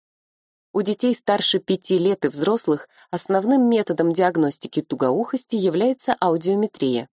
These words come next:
Исследование заключается в том, что в наушники подаются звуки различной громкости и частоты, а пациент нажимает на кнопку, когда их слышит.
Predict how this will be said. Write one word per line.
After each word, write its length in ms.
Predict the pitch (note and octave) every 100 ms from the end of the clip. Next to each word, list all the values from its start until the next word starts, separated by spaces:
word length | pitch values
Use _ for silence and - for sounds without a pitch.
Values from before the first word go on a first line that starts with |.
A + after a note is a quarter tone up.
| _ _ _ _ _ -
Исследование 680 | A3+ - C#4 C#4 G3+ F#3+ F#3+
заключается 640 | G3+ G#3+ A3 A#3+ A#3 A3+
в 80 | -
том, 220 | - C#4+
что 180 | - G#3+
в 100 | E3+
наушники 600 | E3 D#3 G#3+ - B3+ B3
подаются 560 | A#3 F#3 G3 F#3+ - D3+
звуки 380 | D3 G3+ C4 C4
различной 580 | A#3 G#3 G#3 - - D3+
громкости 580 | D#3 B3+ C4 B3 - -
и 160 | A3
частоты, 680 | - G#3 - A3 - D3 B2+ - - -
а 80 | F3
пациент 560 | E3+ - F#3+ A3+ B3+ -
нажимает 540 | G#3+ A3+ B3+ C#4 C#4 G3
на 120 | F#3
кнопку, 460 | - F#3+ A#3 - -
когда 320 | G#3+ D3+ D3
их 140 | D3
слышит. 420 | - D3+ - B2